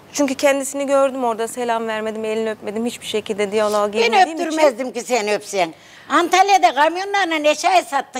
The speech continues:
Speaker 2: yedin. Ben ö-, öptürmezdim ki sana sen gelip de beni mi öpse-, elimi öpseydin. He?
Speaker 1: Bunların da cevabını
Speaker 2: Ben öyle
Speaker 1: vereceğim.
Speaker 2: mi yaşadım? Senin yaşadıklarını da ben anlatacağım şimdi.
Speaker 1: Anlatabilirsin.
Speaker 2: Evet,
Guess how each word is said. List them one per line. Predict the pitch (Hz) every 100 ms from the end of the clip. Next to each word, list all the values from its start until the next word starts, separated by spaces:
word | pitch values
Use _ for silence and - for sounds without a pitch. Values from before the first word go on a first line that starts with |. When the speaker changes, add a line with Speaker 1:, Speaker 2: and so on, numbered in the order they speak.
| 240
Speaker 2:
yedin. | 233 220 226
Ben | 285 330
ö-, | 339 240 - - - 311
öptürmezdim | 330 330 320 320 277 277 269
ki | 262
sana | 277 247
sen | 233 240 240
gelip | 240 240
de | 233 208
beni | 220 220
mi | 220
öpse-, | 208 208 - 202
elimi | 214 226 220 214
öpseydin. | 156 190 208 156 151 - - - - - - - - 247
He? | 277 330 440 - - - - - - -
Speaker 1:
Bunların | 233 226 226 226
da | 208
cevabını | 196 202 196
Speaker 2:
Ben | 285 311
öyle | 359
Speaker 1:
vereceğim. | 381 427 392
Speaker 2:
mi |
yaşadım? | 302 254 247 220 220
Senin | - 320 339
yaşadıklarını | 339 311 320 277 302 320 330 302
da | 294
ben | 320
anlatacağım | 285 196 185 - 190 175 151
şimdi. | 165
Speaker 1:
Anlatabilirsin. | 240 240 202 190 175 175 175 - 262
Speaker 2:
Evet, | 226